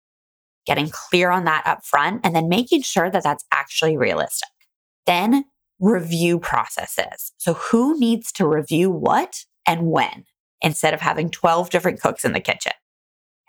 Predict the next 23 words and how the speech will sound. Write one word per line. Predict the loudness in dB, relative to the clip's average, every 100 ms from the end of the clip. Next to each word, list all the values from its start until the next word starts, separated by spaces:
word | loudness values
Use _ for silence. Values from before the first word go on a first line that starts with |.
| -4
And | 2
then | 2 2 0 -2
figuring | 0 2 2 2 2
out | 0 0
this | -2 -4
tiered | -6 0 2 2 2 -2 -6 _
system | -8 -2 -2 0 0 0 0 -2 -6 _ _
around | 0 2 -2 -2
support. | -4 0 0 -2 -10 _ _ _ _
So | -4 0
not | 2 2 2 0 -2 -6 -2
actually | -2 -2 -2 -2
treating | 0 -2 0 0 0
all | 2 2 0
of | -2 -2
her | -2
clients | -2 -2 -2 -2 -6 -6
equally, | -10 -2 2 2 0 -4 _ _ _ _ _
but | -2 -2 _ _
tiering | -10 -2 0 2 2 0 0
out | -2 -2 -2
the | -2
support | -4 -2 0 2 0